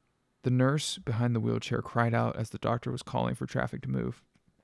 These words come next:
"Edison Kirkbride, doctor! He's almost asphyxi-, asphyxiated from the smoke in the house fire down the laneway yesterday." "Nurse, let's move quickly.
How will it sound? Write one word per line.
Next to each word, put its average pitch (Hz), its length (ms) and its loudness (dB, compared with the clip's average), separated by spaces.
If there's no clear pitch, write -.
"Edison 359 380 6
Kirkbride, 320 480 6
doctor! 294 420 4
He's 320 220 6
almost 403 320 6
asphyxi-, - 380 2
asphyxiated 285 580 2
from 269 100 0
the 269 80 0
smoke 349 300 4
in 294 80 0
the 262 60 0
house 320 220 2
fire 285 220 6
down 285 260 6
the 262 80 4
laneway 277 440 6
yesterday." 220 560 4
"Nurse, 113 320 4
let's 107 200 0
move 110 160 2
quickly. 87 440 0